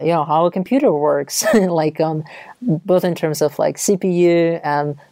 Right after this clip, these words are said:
graphics and memory and network, and,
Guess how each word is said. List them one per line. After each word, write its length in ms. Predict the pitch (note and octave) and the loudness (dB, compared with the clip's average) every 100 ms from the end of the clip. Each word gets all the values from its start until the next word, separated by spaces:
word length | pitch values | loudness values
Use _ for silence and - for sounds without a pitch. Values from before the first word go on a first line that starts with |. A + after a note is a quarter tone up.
| D3 | -8
graphics 840 | D3+ F#3 F3+ - E3 E3 D#3 - - | 0 2 2 0 2 2 0 -8 -4
and 240 | D3 D3 | -4 -2
memory 680 | E3+ F#3+ F3 E3 E3 E3 D#3+ _ _ _ | 0 0 2 2 2 2 -2 _ _ _
and 320 | - D#3+ D3+ D#3 | -4 -2 0 0
network, 680 | F#3 - D#3+ D#3 D#3 D#3 - _ _ _ _ _ _ _ - | -2 0 0 2 0 -2 -14 _ _ _ _ _ _ _ -6
and, 480 | E3+ E3+ E3 E3 | 0 0 0 -2